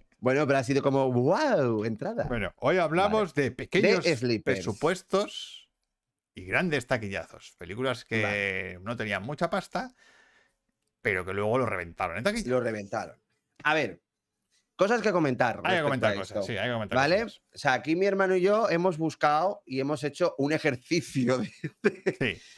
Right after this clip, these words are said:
Speaker 1: de equipo de investigación.
Speaker 2: De equipo de investigación y hay un puto caos aquí con las cifras
Speaker 1: Sí,
Speaker 2: que
Speaker 1: con las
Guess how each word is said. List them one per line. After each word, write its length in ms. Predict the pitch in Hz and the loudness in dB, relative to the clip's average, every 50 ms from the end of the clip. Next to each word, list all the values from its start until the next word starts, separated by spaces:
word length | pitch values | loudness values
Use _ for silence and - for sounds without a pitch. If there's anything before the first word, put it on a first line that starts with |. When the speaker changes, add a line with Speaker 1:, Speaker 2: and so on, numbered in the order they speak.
| - _ _ _ - | -20 _ _ _ -4
Speaker 1:
de 340 | 151 156 160 156 151 143 - | 0 2 4 4 2 2 2
equipo 360 | 151 143 - 165 160 - 165 | 0 0 0 0 0 2 2
de 80 | 147 147 | 2 2
investigación. 560 | 147 139 147 127 - 147 127 131 123 120 117 | 2 2 0 0 0 0 0 2 2 2 2
Speaker 2:
De 60 | 117 123 | 4 4
equipo 140 | 123 147 170 | 4 4 4
de 60 | 165 | 2
investigación 720 | 156 147 123 - 139 123 113 113 139 151 170 180 196 190 - | 2 0 0 0 0 0 0 0 0 2 2 2 0 -2 -4
y 120 | 135 131 | -2 0
hay 140 | 139 160 180 165 | 2 2 2 0
un 120 | 143 127 | -2 -2
puto 220 | - 131 - 117 | -4 -2 -2 0
caos 240 | - - 135 120 117 | 0 0 0 0 0
aquí 260 | 113 104 127 156 156 | -2 -4 -4 -4 -4
con 120 | 127 123 120 | -2 0 0
las 120 | 113 - | 0 0
cifras 320 | - 160 160 190 185 175 175 | 0 -2 0 0 0 2 2
Speaker 1:
Sí, 80 | 165 | 2
Speaker 2:
que 340 | 160 113 101 101 98 92 92 - | 2 2 2 0 -2 -2 0 0
Speaker 1:
con 120 | 147 147 147 | 2 2 4
las 100 | 143 | 2